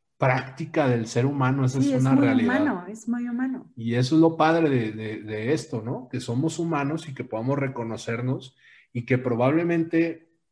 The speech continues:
Speaker 1: acudamos a él de esa manera, pero lo importante es, es ese momento de reflexión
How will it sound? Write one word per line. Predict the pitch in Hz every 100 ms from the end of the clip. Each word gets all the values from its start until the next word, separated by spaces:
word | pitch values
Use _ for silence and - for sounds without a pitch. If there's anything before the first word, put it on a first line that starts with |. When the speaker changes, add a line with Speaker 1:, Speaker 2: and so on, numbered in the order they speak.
| _ _ _ -
Speaker 1:
acudamos | 107 120 117 135 143
a | 123
él | 123
de | 135
esa | 135 151
manera, | 131 120 131 147
pero | 135 117
lo | 113
importante | 120 117 113 - 117 127 143
es, | 131 - _ _ _ _ _ _ _
es | 113 117
ese | 139 151 156
momento | 139 127 127 135 147 151
de | 139
reflexión | 123 117 113 107 - 123 127 143 180